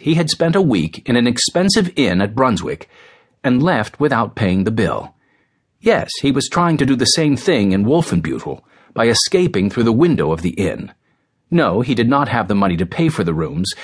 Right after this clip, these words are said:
and no, he could not think of one good reason why he should not be sent to jail to await trial. The next day, George sat in his cell humming a Christmas carol.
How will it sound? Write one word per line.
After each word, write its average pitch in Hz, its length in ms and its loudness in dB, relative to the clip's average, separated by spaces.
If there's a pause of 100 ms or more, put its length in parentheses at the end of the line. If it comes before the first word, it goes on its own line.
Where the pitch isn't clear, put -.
(100)
and 110 240 -2
no, 160 520 0 (240)
he 107 100 -2
could 98 140 2
not 165 260 2
think 107 300 0
of 101 100 0
one 147 380 2
good 208 320 0
reason 147 360 2
why 82 280 0
he 117 180 -4
should 123 240 -2
not 190 220 0
be 185 100 0
sent 123 320 -2
to 147 100 0
jail 85 420 0
to 123 140 -2
await 110 440 0
trial. - 560 -4 (1200)
The 135 80 0
next 240 300 -2
day, 80 320 0 (360)
George 202 320 2
sat 151 300 0
in 143 80 2
his 147 240 0
cell 90 260 0
humming 131 340 0
a 139 60 0
Christmas - 480 -4
carol. - 460 -10